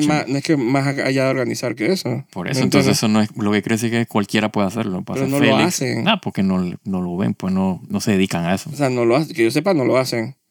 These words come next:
Speaker 1: No.
Speaker 2: Era la primera vez que yo veía que uno podía hacer fila. O sea, que a las doce de la noche, release day,
Speaker 1: Ujú.
Speaker 2: incluyendo Estados Unidos y el mundo entero,
Speaker 1: Claro.
Speaker 2: que tú podrías tener el Switch a la, a la vez que todo el mundo. Yo dije, "Ey,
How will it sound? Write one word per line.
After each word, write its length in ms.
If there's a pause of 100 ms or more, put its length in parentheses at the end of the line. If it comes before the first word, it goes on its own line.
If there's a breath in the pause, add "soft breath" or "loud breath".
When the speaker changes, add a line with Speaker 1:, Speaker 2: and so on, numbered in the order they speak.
(240)
Speaker 1:
No. 180
Speaker 2:
Era 100
la 100
primera 300
vez 200
que 120
yo 140
veía 320
que 160
uno 180
podía 180
hacer 200
fila. 440
O 640
sea, 60
que 240 (100)
a 20
las 160
doce 180
de 40
la 60
noche, 220
release 340
day, 400
Speaker 1:
Ujú. 400 (460)
Speaker 2:
incluyendo 420
Estados 320
Unidos 300
y 20
el 100
mundo 300
entero, 380 (100)
Speaker 1:
Claro. 320
Speaker 2:
que 80
tú 140
podrías 300
tener 220
el 80
Switch 320
a 120
la, 140
a 100
la 80
vez 100
que 80
todo 140
el 60
mundo. 200
Yo 140
dije, 260
"Ey, 320